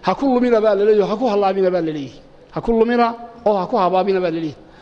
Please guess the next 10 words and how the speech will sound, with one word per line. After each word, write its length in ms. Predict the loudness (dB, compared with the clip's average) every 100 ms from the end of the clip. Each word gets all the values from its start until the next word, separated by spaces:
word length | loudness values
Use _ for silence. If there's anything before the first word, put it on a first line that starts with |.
| -20 -10 -4
Waxaa 300 | -2 0 0
maanta 340 | 2 0 2
dhibaatooyin 720 | 4 4 2 2 4 4 4
dhacayaay 720 | 2 2 4 4 4 4 2 0 -6 -18 -20 0
wax 180 | 0 2
kale 200 | 0 0
ma 120 | 0 -4
aha, 120 | -2
waa 120 | -2
tanaafus. 480 | 0 0 0 0 -6